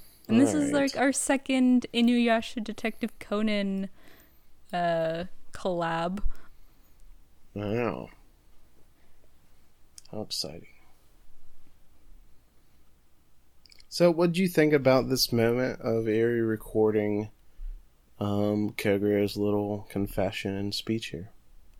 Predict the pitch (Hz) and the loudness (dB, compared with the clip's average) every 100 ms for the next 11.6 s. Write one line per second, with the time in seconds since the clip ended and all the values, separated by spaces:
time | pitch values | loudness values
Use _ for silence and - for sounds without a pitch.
0 | - 233 240 - 175 175 196 196 185 - | -8 -4 -4 -2 -2 0 0 -2 -4 -6
1 | 170 160 139 143 147 - 139 147 165 - | -8 -4 -4 -4 -6 -6 -8 -8 -12 -16
2 | - - 175 170 - 175 165 151 143 147 | -20 -8 -6 -4 -4 -4 -4 -4 -4 -4
3 | - - - 175 - 170 156 - 160 156 | -8 -12 -8 -6 -4 -2 -2 -4 -4 -4
4 | 160 160 - - 131 135 151 151 - 156 | -4 -8 -10 -8 -6 -6 -8 -8 -10 -12
5 | - 156 147 147 143 - - 160 151 143 | -10 -8 -6 -6 -6 -10 -12 -8 -6 -6
6 | 143 - - - - 190 170 151 - - | -8 -10 -20 -20 -6 -2 -2 -4 -10 -20
7 | - - - - - - 147 - 160 165 | -20 -20 -20 -18 -10 -6 -4 -4 -4 -6
8 | - 165 151 - 151 147 - 143 143 - | -4 -4 -4 -6 -6 -6 -8 -8 -8 -4
9 | 151 143 - 156 147 - 156 156 160 147 | -4 -4 -4 -4 -4 -4 -2 -2 -4 -6
10 | 147 - - - - - - - - 156 | -8 -10 -18 -20 -20 -20 -18 -12 -6 -2
11 | 151 147 143 143 135 - | 0 0 -2 -6 -10 -12